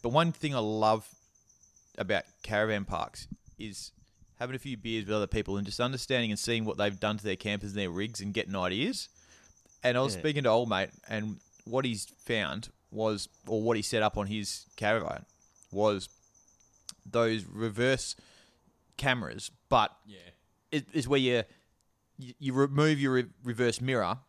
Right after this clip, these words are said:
Speaker 1: and you put one of that's got the, like,
Speaker 3: Yeah,
Speaker 1: the,
Speaker 3: the
Speaker 1: the
Speaker 2: Oh, yeah, yeah,
Speaker 1: display.
Speaker 2: yeah.
Speaker 1: So when you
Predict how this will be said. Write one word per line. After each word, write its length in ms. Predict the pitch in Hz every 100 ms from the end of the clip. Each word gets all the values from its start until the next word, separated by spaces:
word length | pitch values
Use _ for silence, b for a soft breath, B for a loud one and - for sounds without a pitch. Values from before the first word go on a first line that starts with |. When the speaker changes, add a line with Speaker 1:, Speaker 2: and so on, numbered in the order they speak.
| _ _ _ -
Speaker 1:
and 140 | 123
you 60 | 120
put 280 | - 147 -
one 140 | 123
of 80 | 117
that's 220 | 113 -
got 180 | - 95
the, 140 | 107 101 _ - 107
like, 140 | 110
Speaker 3:
Yeah, 0 |
Speaker 1:
the, 60 | 110
Speaker 3:
the 300 | 98 101 120
Speaker 1:
the 40 | 104
Speaker 2:
Oh, 140 | 90
yeah, 40 | 87
yeah, 120 | 85 90
Speaker 1:
display. 300 | - 139 214
Speaker 2:
yeah. 80 | 101 B B B
Speaker 1:
So 240 | - 135 127
when 180 | 156
you 220 | 165 156